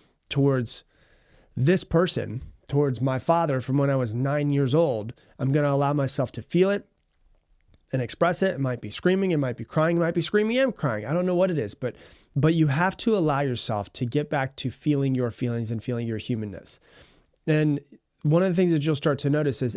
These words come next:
as you allow yourself start to release a lot of these things,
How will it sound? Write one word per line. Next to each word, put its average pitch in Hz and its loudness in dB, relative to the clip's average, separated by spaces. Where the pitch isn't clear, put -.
as 151 0
you 160 2
allow 123 0
yourself 123 -2
start 120 -4
to 123 0
release 117 0
a 160 0
lot 160 0
of 170 -2
these 190 -2
things, 214 -4